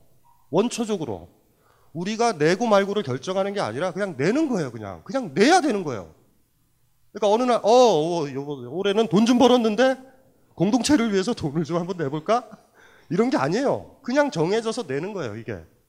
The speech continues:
이 원초적인 문제서부터 먼저 고민을 해야 돼요. 국가를 이해를 하는 데 있어서. 일단은 수탈이다. 모든 게 그렇지만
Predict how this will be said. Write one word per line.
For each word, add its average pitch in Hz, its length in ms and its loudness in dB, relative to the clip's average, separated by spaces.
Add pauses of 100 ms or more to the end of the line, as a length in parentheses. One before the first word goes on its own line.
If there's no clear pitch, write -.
(440)
이 233 100 -4
원초적인 226 600 -2
문제서부터 185 720 -6
먼저 143 240 -6
고민을 139 380 -8
해야 147 100 -6
돼요. 123 140 -8
국가를 147 420 -8
이해를 123 400 -8
하는 120 180 -10
데 113 80 -12
있어서. 87 400 -18 (640)
일단은 190 400 -2
수탈이다. 143 580 -8 (480)
모든 233 340 -4
게 247 80 -2
그렇지만 185 760 -4